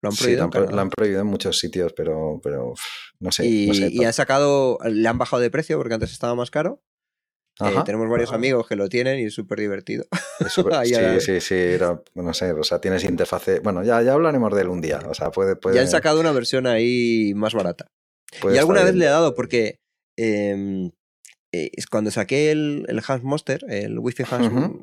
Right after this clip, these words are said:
Speaker 1: Hack Monster, que, em, para ca-, capturar era un poco como una especie de sacar con una cosita mucho más barata que utilizar un, una Raspberry Pi,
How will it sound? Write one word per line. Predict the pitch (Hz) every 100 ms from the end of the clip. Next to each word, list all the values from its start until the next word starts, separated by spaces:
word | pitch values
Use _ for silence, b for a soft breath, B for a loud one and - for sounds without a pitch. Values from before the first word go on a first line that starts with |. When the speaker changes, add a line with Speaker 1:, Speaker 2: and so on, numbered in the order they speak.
| -
Speaker 1:
Hack | 123 127
Monster, | 120 120 131 135 _ _ _ _ -
que, | 117 104 101 98 95 95 95 95 95 92
em, | 92 92
para | 101 95
ca-, | 92 -
capturar | 104 - 113 127 - -
era | 127 123
un | 135
poco | 139
como | 143 139
una |
especie | 135 143 143 147
de | 139 107 104
sacar | - 101 123 107
con | 101
una | 110
cosita | 117 135 127
mucho | 117 117 123
más | 123
barata | 120 127 98 92
que | 98
utilizar | 92 95 - 107
un, | 110 113 113 110 - _ -
una | 120 113 113 110 107 107 107
Raspberry | 110 113 110 110
Pi, | 139 135